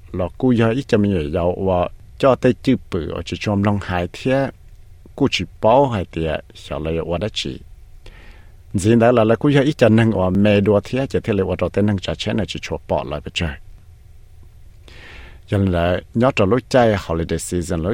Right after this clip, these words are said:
chơi short, giống chia nó, thế là ở đó tới nâng nó mua cho cái giống chia là ở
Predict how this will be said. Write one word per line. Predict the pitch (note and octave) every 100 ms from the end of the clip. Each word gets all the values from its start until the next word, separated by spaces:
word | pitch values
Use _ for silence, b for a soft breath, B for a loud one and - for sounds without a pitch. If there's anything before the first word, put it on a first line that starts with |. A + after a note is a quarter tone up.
| A#2
chơi | B2+ G#2 F2+
short, | - F#2+ E2 D#2+ -
giống | - E2+ E2+
chia | - A2 A2+
nó, | G2 D#2 - B B B B B -
thế | G#2+
là | F#2+
ở | F2
đó | E2+
tới | - G2
nâng | G2+ G2
nó | F#2 F2
mua | F2 A2 G2+
cho | G2+ -
cái | D#2+ E2
giống | G2 F#2+
chia | - A#2 A#2
là | G2+ E2
ở | E2